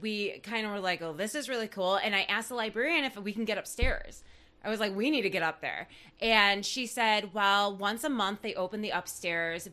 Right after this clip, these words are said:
by appointment with the his-, the Nashville Historical Society." And she, um, gave me a telephone number to contact to schedule an appointment so that I can get upstairs.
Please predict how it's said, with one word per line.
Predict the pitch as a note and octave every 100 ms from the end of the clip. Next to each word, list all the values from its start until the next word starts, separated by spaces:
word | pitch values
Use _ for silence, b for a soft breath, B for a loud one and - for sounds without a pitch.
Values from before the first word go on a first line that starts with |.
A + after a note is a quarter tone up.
| -
by | E3+ E3+
appointment | F3 F3 G#3 A3+ D#3+ D#3+ D3+
with | F3+ E3+
the | F3
his-, | F3+ E3+
the | - F3+ F3+
Nashville | F3+ E3+ - E3
Historical | E3 A#3 A#3 A3+
Society." | F3+ F3 E3 C#3 C3+ D3 F3 B B -
And | G#3 G3
she, | A3+ G#3+ G#3+ G#3 -
um, | F#3+ E3+ F3 C#3 - -
gave | A#3 A#3+ A#3
me | A3+ G#3+ G#3
a | -
telephone | C4 D#4 F4+ A3
number | F3 E3 D#3+
to | G3+
contact | - A3+ B3 - D3+ - -
to | G#3
schedule | - F#3+ G3
an | G3
appointment | G3 G#3 F#3 E3 E3
so |
that | F#3+ E3+
I | E3+
can | F#3+
get | F3 D#3
upstairs. | - - D3+ - - -